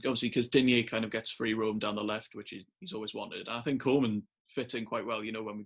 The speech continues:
we kind of sit back and defend, he kind of goes into that third centre-back role. I think he's adapted that quite well. And obviously,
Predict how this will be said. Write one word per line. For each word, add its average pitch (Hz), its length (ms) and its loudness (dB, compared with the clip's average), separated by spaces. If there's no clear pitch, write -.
we 120 120 -12
kind 123 180 -6
of 131 80 -8
sit 120 180 -4
back 117 180 -4
and 113 80 -6
defend, 113 280 -6
he 107 80 -8
kind 110 160 -8
of 104 60 -12
goes 110 200 -6
into 110 140 -8
that 104 240 -10
third 110 180 -4
centre-back 110 440 -6
role. 104 120 -6
I 127 80 0
think 131 160 -2
he's 117 140 -8
adapted 104 400 -10
that 117 200 -10
quite 104 220 -12
well. 107 220 -8
And 135 80 2
obviously, 117 320 0